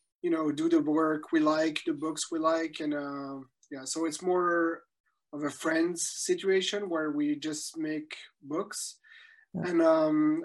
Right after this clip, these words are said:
Speaker 1: on the other side, I'm also working for Sarbacane, which is a bigger French publisher. And there I'm, um, directing the young adult section. So yeah, I'm picking up,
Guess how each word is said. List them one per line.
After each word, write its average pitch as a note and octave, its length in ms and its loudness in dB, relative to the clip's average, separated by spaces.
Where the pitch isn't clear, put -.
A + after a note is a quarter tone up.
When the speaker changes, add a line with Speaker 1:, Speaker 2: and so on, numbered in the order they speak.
Speaker 1:
on E3+ 340 -2
the D#3+ 120 -2
other F3 120 0
side, F3+ 260 0
I'm E3 160 0
also E3+ 240 0
working E3+ 400 -2
for E3+ 140 -6
Sarbacane, E3 760 -4
which D#3 200 -6
is D#3 140 -4
a D#3 140 -2
bigger D3+ 600 -2
French F3+ 520 -4
publisher. G3+ 640 -6
And E3+ 220 2
there F#3+ 500 4
I'm, E3 260 0
um, D3 760 0
directing D#3+ 640 2
the D3 640 2
young D#3 240 2
adult E3 460 0
section. B3 640 -4
So D3+ 800 -2
yeah, D3 180 -8
I'm D3 260 -6
picking E3+ 360 0
up, D#3+ 220 0